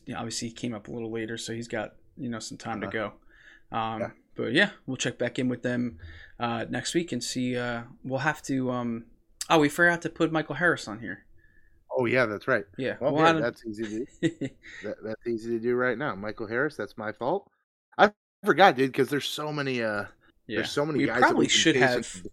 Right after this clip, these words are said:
Speaker 1: have
Speaker 2: months.
Speaker 1: Pena on here too, Jeremy Pena, 'cause he's also technically,
Speaker 2: Ooh.
Speaker 1: I think, the favorite, um, for. Uh, oh wow, I didn't know Jordan got carted off today.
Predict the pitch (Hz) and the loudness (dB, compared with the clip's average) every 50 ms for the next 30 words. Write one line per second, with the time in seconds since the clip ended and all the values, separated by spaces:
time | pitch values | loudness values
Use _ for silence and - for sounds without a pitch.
0 | - - 131 123 120 123 123 127 143 147 160 151 123 117 113 113 107 117 120 117 | -8 -6 -4 -4 -4 -4 -4 0 4 4 4 4 4 0 -2 -6 -8 -8 -8 -8
1 | 107 - - - 143 123 117 101 - - - - - - - - - - - - | -8 -8 -6 -4 -4 -2 -2 -4 -6 -10 -16 -20 -18 -14 -12 -10 -10 -10 -10 -10
2 | - - - - - 123 120 120 117 113 - 127 123 120 113 110 110 - 113 - | -12 -16 -12 -6 -4 -2 -2 -2 -4 -4 -4 -2 -2 -2 -4 -4 -6 -8 -8 -6
3 | - 214 226 - 180 165 170 165 - - 123 - - 170 175 156 165 - - 175 | -4 -4 -2 0 2 2 2 2 0 -2 -2 0 2 2 2 2 -2 -2 0 2
4 | 170 165 151 151 - 151 143 139 - 123 117 - - 123 147 156 165 170 175 175 | 2 2 2 2 0 -4 -4 -4 -4 -8 -6 -4 -2 0 0 -2 -2 -2 -2 -2
5 | 170 - - - - - - - - - _ _ - 156 143 143 147 151 151 151 | -4 -4 -10 -20 -20 -20 -20 -20 -20 -20 _ _ -6 -2 0 0 0 0 -2 -6
6 | 143 - _ _ _ _ _ _ _ _ _ - - - - 160 151 156 156 156 | -10 -14 _ _ _ _ _ _ _ _ _ -18 -8 -2 0 2 4 4 2 2
7 | 156 160 156 156 156 160 - - _ _ _ _ _ _ _ _ _ _ _ - | 2 0 0 0 -2 -4 -6 -12 _ _ _ _ _ _ _ _ _ _ _ -20
8 | _ _ _ _ - _ _ _ _ _ _ - 139 139 123 110 113 110 127 143 | _ _ _ _ -20 _ _ _ _ _ _ -6 -4 -2 -2 -4 -4 -2 0 0
9 | 135 117 107 117 135 185 196 175 139 120 117 120 - - - _ _ _ _ - | 0 0 0 -4 -4 -4 -4 -4 -4 -4 -4 -6 -10 -14 -20 _ _ _ _ -10
10 | 139 131 135 139 175 196 170 127 123 - - 110 113 - - 127 131 135 127 123 | -8 -6 -4 -4 -4 -4 -4 -6 -6 -6 -8 -10 -8 -6 -4 -4 -2 -2 -2 -2
11 | 127 180 185 - - 185 202 220 233 233 | -4 -4 -4 -6 -6 -6 -6 -6 -6 -8